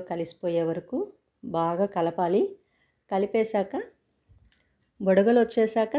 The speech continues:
తీయొచ్చండి. ఆయిల్ బయటకు వస్తుంది కదా బుడగలు బుడగలుగా,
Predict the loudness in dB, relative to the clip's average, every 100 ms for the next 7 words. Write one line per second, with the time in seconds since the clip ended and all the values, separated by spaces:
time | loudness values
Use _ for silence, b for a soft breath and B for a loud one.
0 | -4 -2 2 2 2 0 2 2 2 4
1 | 4 4 2 -2 -2 -4 -4 0 0 0
2 | -4 -6 _ _ _ _ _ _ _ _
3 | 0 4 4 4 4 2 2